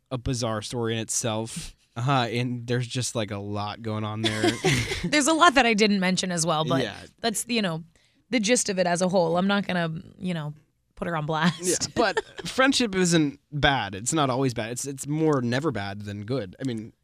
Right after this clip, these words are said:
Speaker 1: if that
Speaker 2: Right.
Speaker 1: makes sense. Like, it's
Speaker 2: I
Speaker 1: never bad. It's usually good. Sometimes it's bad.
Speaker 2: Most people would not
Speaker 1: <laughs>
Speaker 2: be around without their
Speaker 1: Yeah,
Speaker 2: friends.
Speaker 1: and, you know, we started off with bad, one, 'cause clickbait, two, because
Speaker 2: <laughs>
Speaker 1: it just feels good to just let things out.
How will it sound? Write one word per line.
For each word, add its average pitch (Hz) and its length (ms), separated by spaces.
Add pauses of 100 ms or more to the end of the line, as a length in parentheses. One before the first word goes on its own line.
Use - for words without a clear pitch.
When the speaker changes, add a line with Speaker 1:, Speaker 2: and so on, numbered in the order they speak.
(100)
Speaker 1:
if 139 80
that 185 100
Speaker 2:
Right. 175 80
Speaker 1:
makes - 140
sense. 101 220
Like, 107 80
it's 101 100
Speaker 2:
I - 20
Speaker 1:
never 127 240
bad. 101 380
It's 107 100
usually 113 240
good. 98 320
Sometimes 139 380
it's 104 80
bad. 85 320
Speaker 2:
Most 220 260
people 202 240
would 185 160
not 175 200
Speaker 1:
<laughs> - 20
Speaker 2:
be 170 200
around 156 380
without 151 220
their 196 100
Speaker 1:
Yeah, 262 60
Speaker 2:
friends. - 420
Speaker 1:
and, 170 280
you 214 120
know, 151 120
we 151 120
started 220 240
off 165 80
with 147 120
bad, 120 260
one, 120 340
'cause 113 220
clickbait, 113 440
two, 127 340
because - 680
Speaker 2:
<laughs> - 60
Speaker 1:
it 160 80
just - 220
feels 170 260
good 139 400
to 131 100
just 120 180
let 120 380
things 110 320
out. 98 320